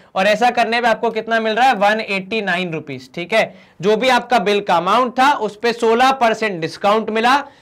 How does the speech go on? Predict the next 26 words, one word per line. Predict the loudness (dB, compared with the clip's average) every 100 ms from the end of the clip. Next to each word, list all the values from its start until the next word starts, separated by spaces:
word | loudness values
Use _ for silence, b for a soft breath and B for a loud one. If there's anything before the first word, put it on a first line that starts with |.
| B
लेकिन | -4 -2
वो | -2
सोलह | 0 2 2
परसेंट | 2 -2 -4 -4
पूरे | -4 -2
साल | 0 0
का | 2 0
था। | 0 0
नौ | 0 0
महीने | 0 -2 -2
के | -2
लिए | -2
एडजस्ट | -2 -2 -4 -4
करने | -6 -4
के | -4
लिए |
नाइन | -4 -4 -4
by | -4
ट्वेल्व | -4 -4
से | -4
मल्टीप्लाई | -6 -6 -8 -2 0 0 -2 B _
किया। | -4 -4 -4 -12 -2
चलिए, | 0 0 -4 B -6
अब | 0
यहाँ | 2 4 2 2
पे | 2 2